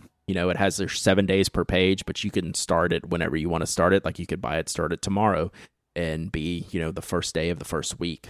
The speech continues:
that you want to capture. F-, and, uh, you will, you will run out of that individual journal before eighteen months. I think it lasts about six months, but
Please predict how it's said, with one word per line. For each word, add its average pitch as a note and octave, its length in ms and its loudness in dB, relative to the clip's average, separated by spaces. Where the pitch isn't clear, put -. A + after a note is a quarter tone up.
that - 260 -6
you E2 160 -2
want C#2+ 220 -6
to - 60 -8
capture. D#2+ 420 -4
F-, - 160 -8
and, E2 260 -4
uh, D2+ 160 -2
you B2 160 8
will, B2+ 180 8
you C#3 140 8
will A2+ 160 10
run G2+ 240 6
out G2+ 200 4
of F#2 100 0
that E2 160 0
individual F2 480 -2
journal D2+ 300 -6
before E2 380 -2
eighteen E2 320 -6
months. F2 240 -4
I F2 60 -6
think - 180 -8
it - 80 -10
lasts - 200 -8
about - 180 -8
six - 360 -6
months, G2+ 360 -2
but F2 300 -2